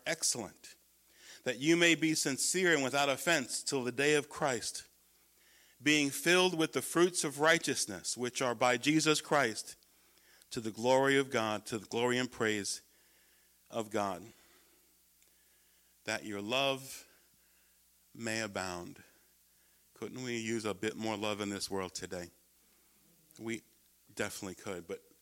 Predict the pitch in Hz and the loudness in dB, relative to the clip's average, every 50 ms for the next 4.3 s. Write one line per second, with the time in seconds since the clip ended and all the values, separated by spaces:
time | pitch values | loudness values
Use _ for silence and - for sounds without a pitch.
0 | _ _ _ _ _ _ _ _ - 104 113 120 131 143 143 143 135 - - 135 | _ _ _ _ _ _ _ _ -8 -4 -4 0 0 0 0 0 -2 -2 -2 0
1 | 139 143 139 120 - - 95 87 85 69 - - _ _ _ _ _ _ _ _ | 0 0 -2 -4 -6 -8 -8 -8 -8 -12 -16 -20 _ _ _ _ _ _ _ _
2 | _ _ _ _ _ _ _ _ _ _ _ _ _ _ _ _ _ _ _ _ | _ _ _ _ _ _ _ _ _ _ _ _ _ _ _ _ _ _ _ _
3 | _ _ _ _ _ _ _ _ _ _ _ - - 107 113 120 131 135 135 139 | _ _ _ _ _ _ _ _ _ _ _ -16 -12 -8 -4 -2 -2 0 -2 -2
4 | 139 135 - - - - | -4 -8 -12 -14 -16 -16